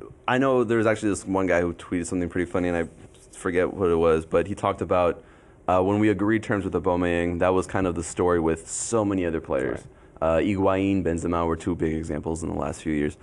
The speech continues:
Speaker 1: But for me, it seems like this time it was, it's a little more, uh, there's a l-, it's a little more progressive when it comes to we actually have feet on the, in the gr-, like, on the ground
Speaker 2: Yeah.
Speaker 1: out there doing things, n-, negotiating.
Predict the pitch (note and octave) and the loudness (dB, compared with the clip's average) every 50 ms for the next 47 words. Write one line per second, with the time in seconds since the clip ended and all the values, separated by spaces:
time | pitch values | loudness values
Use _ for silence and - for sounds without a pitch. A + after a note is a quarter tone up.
0 | - - - - - - - C3+ C3+ C3+ C3 D3 D#3 G3 B3 A3+ D3 - - F3+ | -20 -20 -20 -20 -20 -4 0 0 0 0 0 -2 0 0 2 0 0 -2 -4 -4
1 | - - D4+ D3 A#2+ G2 - - A#2+ C#3+ C#3+ - E3+ D#3+ D3+ C3+ B2+ A#2 G#2+ - | -2 0 0 0 0 0 0 0 -2 -2 0 -2 -2 -2 0 0 0 0 0 -2
2 | - A#2 - A#2 B2+ C#3 E3 F3 E3 C#3+ C3+ B2+ B2 A#2+ A#2 A2+ G#2+ G2+ F#2+ F#2 | -6 -6 -4 -2 0 2 2 2 2 2 4 4 4 4 4 4 4 4 2 0
3 | - - - - - - - F2+ F2+ F2 F2 E2+ E2 E2 E2 - - - - G#2+ | -2 -8 -18 -20 -20 -4 0 2 4 6 6 4 4 2 0 -6 -10 -2 -2 0
4 | G2+ G#2 A2+ A2 G#2 - - - - - - - - - - - - - - - | 0 0 -2 -2 -2 -4 -6 -8 -10 -10 -10 -10 -10 -12 -18 -20 -20 -20 -20 -20
5 | - - A#2 - - C#3 D3 D3 D3 D3 B2+ A#2+ A2+ F#2 G#2+ G#2 F#2+ - E2+ D#2+ | -10 -10 -8 -4 0 2 2 4 4 2 2 2 2 4 4 4 4 2 0 -2
6 | D#2 - - - - G2 F#2+ F#2 - - G#2 F#2+ F#2+ F#2+ - - A2 G2 - - | -4 -6 -10 -4 -2 0 0 0 2 0 0 0 0 -2 -2 0 2 2 2 0
7 | - - - - G#2+ A2 A2 G#2+ - - A2 G2+ G2+ G2 F2 D#2+ - - - A#2 | -2 -6 -4 0 2 2 2 2 2 0 0 2 2 2 0 -2 -6 -6 -2 -2
8 | A2 G2+ G2 G2 F#2 E2+ - - - A2 G#2+ F#2 E2+ G2+ G2+ - - F2+ F#2 F2+ | 0 0 0 0 0 -2 -4 -4 -2 0 0 0 2 0 -2 0 0 -2 0 0
9 | G2 G2 G2 F2+ G2+ F#2+ F#2 F2 E2+ F2 - D#2+ D#2+ E2 E2 - - - - - | 0 0 2 2 2 2 2 0 0 0 2 2 2 2 0 -4 -12 -20 -8 0
10 | - C#3+ C#3+ C3+ A#2+ G#2+ G2 - F#2+ F2 E2+ F2+ - - - F2 - - G#2+ A2 | 2 4 4 4 4 2 0 0 -2 -2 -2 -2 -6 -6 -8 -8 -4 -2 0 0
11 | G#2+ A#2+ A#2+ A#2+ A#2 - - G#2+ G2 F2 E2 E2 F2 F2 - | 2 4 4 2 2 2 0 0 2 2 2 0 -2 -2 -4